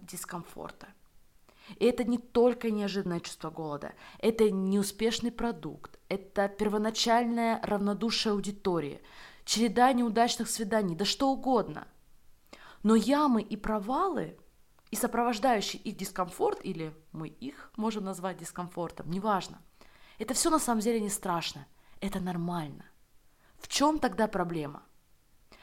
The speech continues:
Дело в том, что на этой дороге есть единственная, самая опасная,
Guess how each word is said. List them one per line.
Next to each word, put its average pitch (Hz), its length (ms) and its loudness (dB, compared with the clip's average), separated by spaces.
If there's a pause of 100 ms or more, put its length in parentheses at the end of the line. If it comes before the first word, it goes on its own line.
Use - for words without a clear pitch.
(320)
Дело 254 280 0
в 254 60 -10
том, 302 320 0
что 311 180 -6
на 214 220 -2
этой 220 180 -4
дороге 180 560 -4 (600)
есть 220 380 -4
единственная, 196 880 -6 (720)
самая 208 480 2
опасная, 175 600 -6